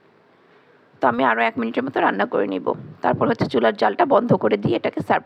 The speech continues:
করে নিব। দেখতেই পাচ্ছেন মাশাআল্লাহ এটা কতটা লোভনীয় লাগছে। আর আমি এরকম একটু ঝোলঝোল করেই রাখছি, কেননা একটু পরে যখন ঠান্ডা হয়ে যাবে তখন ঝোল আর অনেকটা কমে যাবে।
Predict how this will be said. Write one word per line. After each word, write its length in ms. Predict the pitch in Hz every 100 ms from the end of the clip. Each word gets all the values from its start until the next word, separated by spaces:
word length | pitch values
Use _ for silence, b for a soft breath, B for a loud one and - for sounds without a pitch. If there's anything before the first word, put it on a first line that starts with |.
| -
করে 120 | 170
নিব। 120 | 160 64 - - _ _ _ _ _ _ _
দেখতেই 380 | 233 220 - 226 262
পাচ্ছেন 300 | 240 - 247
মাশাআল্লাহ 460 | 214 - 208 202 302 - B B B B
এটা 120 | - 247 226
কতটা 300 | 208 247 269
লোভনীয় 340 | 247 247 247 262
লাগছে। 300 | 247 - 175 403 - _ _ B B B B -
আর 60 | 226
আমি 100 | 233 254
এরকম 200 | 247 262
একটু 120 | - 240
ঝোলঝোল 360 | - 220 208 240 262
করেই 200 | 247 247
রাখছি, 240 | 220 - 302 -
কেননা 240 | 247 226 233
একটু 140 | - 254
পরে 140 | 220 220 226
যখন 160 | - 240
ঠান্ডা 220 | 208 208 233
হয়ে 120 | 220
যাবে 140 | 226 262 -
তখন 180 | 254 247
ঝোল 140 | 226 254
আর 60 | 214 202
অনেকটা 240 | 214 339 339
কমে 180 | 196 196
যাবে। 200 | 170 165